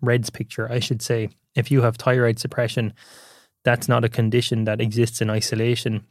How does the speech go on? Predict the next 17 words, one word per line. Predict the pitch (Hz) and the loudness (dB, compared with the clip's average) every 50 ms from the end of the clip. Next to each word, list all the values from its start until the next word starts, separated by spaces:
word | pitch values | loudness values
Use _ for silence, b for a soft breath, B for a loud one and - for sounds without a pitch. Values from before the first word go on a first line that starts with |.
| - - | -8 -2
That | 123 120 113 | -2 0 2
has | 120 117 110 104 | 2 2 0 0
direct | 107 - 110 104 107 113 117 110 - - | -2 -2 -2 0 0 0 -2 -2 -2 -2
implications | 127 117 110 107 - 113 - - 117 117 110 - - 120 110 | 0 0 0 0 -4 -6 -4 -4 -4 -2 -2 -4 -4 -6 -6
for | - - 117 | -6 -6 -8
bone | 107 104 - 110 113 117 117 120 | -8 -4 -2 0 0 2 2 0
metabolism | 117 113 - 120 110 107 110 107 107 104 107 107 113 113 | 0 0 -2 -2 -2 -2 -2 -4 -4 -4 -4 -6 -6 -6
as | 117 104 104 104 101 - - | -6 -6 -6 -6 -8 -4 -2
well. | 127 131 127 120 107 - - _ _ _ _ _ - | 0 2 2 2 0 -4 -8 _ _ _ _ _ 2
Those | 120 135 147 156 139 151 | 4 6 6 8 8 8
are | 143 131 | 8 8
our | 123 | 6
three | 117 - 143 131 | 6 4 2 4
mechanisms. | 120 117 131 139 - 113 107 104 107 101 104 107 - - - _ _ _ _ _ _ _ _ _ - | 4 2 2 2 2 2 2 0 -2 -4 -6 -6 -8 -10 -10 _ _ _ _ _ _ _ _ _ -2
We | 131 123 135 | 0 0 2
have | 123 117 120 113 113 120 | 2 2 0 0 0 0
our | 113 107 104 101 98 98 - | -2 -2 -2 -2 -4 -6 -8